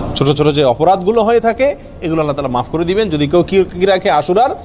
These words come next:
রোজা রাখে। থেকে এই আলোচনা থেকে আমরা জানতে পারলাম আশুরা এটা একটি বিজয়ের দিন। আশুরার দিনটা একটা কিসের দিন? বিজয়ের দিন, একটা মুক্তির দিন। কার মুক্তির দিন?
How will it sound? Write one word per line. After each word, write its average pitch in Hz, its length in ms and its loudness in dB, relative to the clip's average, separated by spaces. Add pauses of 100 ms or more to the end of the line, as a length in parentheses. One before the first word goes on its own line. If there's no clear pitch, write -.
(180)
রোজা 104 240 0
রাখে। 87 200 -6 (100)
থেকে 180 400 -4
এই 165 160 -2
আলোচনা 143 460 -2
থেকে 156 380 -6
আমরা 117 200 -2
জানতে 170 300 -2
পারলাম 117 400 0 (160)
আশুরা 220 680 -2
এটা 196 560 0 (360)
একটি 208 600 -4
বিজয়ের 135 600 2
দিন। 92 160 -6 (380)
আশুরার 175 420 -2
দিনটা 175 260 -2
একটা 196 280 -2
কিসের 202 360 -2
দিন? 208 220 2 (640)
বিজয়ের 175 460 2
দিন, 101 180 -10 (340)
একটা 143 220 -6
মুক্তির 202 560 -2
দিন। 127 220 0 (360)
কার 170 200 2
মুক্তির 190 480 -4
দিন? 240 280 0